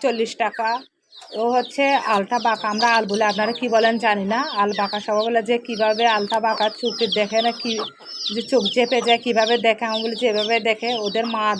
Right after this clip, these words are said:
যেমন আল বাঁকা ছিল, ওদেরও বাঁকা, ওদের মাকে খেয়ে ফেলছে। আর হচ্ছে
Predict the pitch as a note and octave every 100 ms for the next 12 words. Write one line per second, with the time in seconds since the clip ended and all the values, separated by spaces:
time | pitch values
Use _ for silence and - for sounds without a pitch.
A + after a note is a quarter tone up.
0 | F3+ G#3 A3+ A#3 G#3 G3 G3 G#3+ G#3 B3
1 | B3 C4 G3+ F#3 A3 A3+ A3+ A3 G3+ A3+
2 | G#3+ F#3+ A3 A#3 G3+ A3 A3 A#3 A3 A#3+
3 | - A3+ C#4 - - - - - - G#3+
4 | A3+ - A#3+